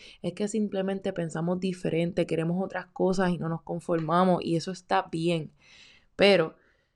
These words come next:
tenemos que rodearnos de personas que estén igual o mejor que nosotros. Eso es lo que nosotros necesitamos. Y de, de la misma forma ser esa persona para quienes están en su, dándolo todo por un proyecto o trabajando por una meta.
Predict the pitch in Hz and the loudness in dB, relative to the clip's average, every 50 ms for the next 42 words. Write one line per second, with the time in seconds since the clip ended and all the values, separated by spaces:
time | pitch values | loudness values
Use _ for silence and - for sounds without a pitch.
0 | _ _ _ - 170 165 160 165 165 - - 185 180 185 180 175 180 208 247 277 | _ _ _ -6 -4 -4 -4 -6 -8 -6 -4 -4 -2 0 0 0 0 0 -2 -4
1 | 302 240 214 202 - 180 165 - - 208 240 285 - - 220 208 - - 185 175 | -4 -2 0 0 0 0 -2 -2 -4 -6 -6 -8 -8 -10 -12 -10 -8 -6 -6 -4
2 | 190 214 254 269 247 220 185 190 214 254 285 311 285 262 233 240 233 - - 269 | -4 -4 -4 -4 -4 -2 0 2 2 2 2 0 0 0 -2 -2 -2 -2 -2 0
3 | 269 269 254 - - 233 262 302 - - 277 240 180 147 - - - - - 208 | 0 -2 -4 -4 -2 -2 -2 -2 -2 0 0 0 0 -2 -2 -4 -2 -2 -2 -2
4 | 226 - 294 294 285 269 262 226 214 202 196 190 - 190 180 180 190 202 202 202 | 0 0 0 0 2 2 2 2 0 -2 -2 -4 -4 -2 -2 -2 -2 -4 -6 -8
5 | - 202 - - 214 208 - 147 151 151 151 151 _ - - - - - - 233 | -10 -10 -8 -8 -6 -6 -6 -6 -8 -8 -12 -18 _ -20 -20 -20 -14 -6 -4 -2
6 | 240 220 226 214 214 202 - - 190 202 190 185 185 185 202 208 226 226 220 240 | 2 4 4 4 4 4 0 0 2 2 2 2 2 0 -2 -2 -4 -4 -4 -4
7 | 240 226 226 208 202 - 196 190 190 190 196 196 208 202 208 202 208 - - 233 | -4 -2 -4 -4 -4 -4 -4 -2 -2 -4 -4 -4 -6 -4 -4 -4 -4 -4 -6 -4
8 | 233 214 196 190 180 170 165 165 165 - 165 160 - - - 156 147 - - 180 | -2 -2 -2 -2 -2 -4 -4 -4 -6 -6 -8 -8 -8 -8 -10 -12 -10 -6 -2 0
9 | 190 214 214 208 _ - - _ _ _ - 165 165 156 - - 156 156 147 - | 0 0 -2 -6 _ -20 -20 _ _ _ -8 -8 -8 -8 -8 -8 -8 -8 -8 -10
10 | _ _ _ - - - 160 156 160 170 175 180 180 180 175 175 170 170 165 160 | _ _ _ -12 -4 0 0 2 4 4 4 4 4 2 0 0 2 0 0 0
11 | 165 165 156 151 151 180 202 208 202 208 - - 190 - - 170 - 175 156 165 | -2 -4 -2 -2 0 2 2 2 0 -2 -2 -4 -2 -2 -2 -2 -2 -2 -2 -2
12 | 170 156 156 156 - 156 160 165 165 165 156 - - - 90 - _ | -2 -4 -4 -4 -4 -4 -2 -2 -2 -2 -4 -4 -8 -10 -14 -14 _